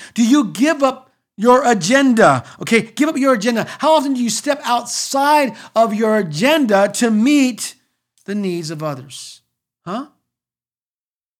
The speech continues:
You see, humility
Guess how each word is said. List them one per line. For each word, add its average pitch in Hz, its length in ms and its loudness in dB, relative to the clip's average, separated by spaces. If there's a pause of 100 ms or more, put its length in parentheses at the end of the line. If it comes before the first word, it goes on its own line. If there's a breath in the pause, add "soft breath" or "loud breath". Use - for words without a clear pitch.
(600)
You 294 100 -6
see, 247 320 -2 (140 loud breath)
humility 226 1040 0